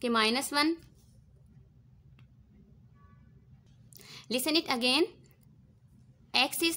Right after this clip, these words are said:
not equal to plus minus one, यहाँ पे दो वैल्यूज आ गई प्लस वन और माइनस वन, तो हमने यहाँ राइट कर दिया। ये शो करता है just in two digits को, माइनस वन और प्लस वन को, क्या रि-, सारे रियल नंबर्स यहाँ पे इंक्लूड हैं, माइनस वन और प्लस वन यहाँ पे एक्सक्लूड हैं।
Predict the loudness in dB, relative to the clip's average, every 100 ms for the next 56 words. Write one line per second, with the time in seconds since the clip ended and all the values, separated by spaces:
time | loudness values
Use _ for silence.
0 | 0 0 0 -2 -4 -4 -4 0 0 0
1 | 0 0 0 -4 -4 -4 -4 -4 -4 -2
2 | 0 0 -2 -2 -2 -2 -2 -2 -2 -2
3 | -4 -4 -4 -2 0 -2 -4 -4 -6 -8
4 | -18 -10 -4 -2 0 0 0 0 0 -2
5 | 0 -2 -2 -4 -14 -8 -4 -2 -2 -2
6 | 0 -2 -2 -2 -2 -6 -4 -4 -2 -4
7 | -4 -2 -4 -4 -6 -6 -8 -8 -2 0
8 | 0 -2 -4 -4 -6 -10 -6 -4 -2 -2
9 | -2 -2 -6 -6 -6 -6 -6 -6 -2 0
10 | 0 2 2 2 2 0 0 -6 -4 -4
11 | -4 -6 -6 -4 -4 -6 -6 -14 -16 -2
12 | 0 2 0 -2 -2 -4 -2 -6 -2 -4
13 | -2 -4 -2 -4 -4 -6 -8 -8 -6 -4
14 | -2 -4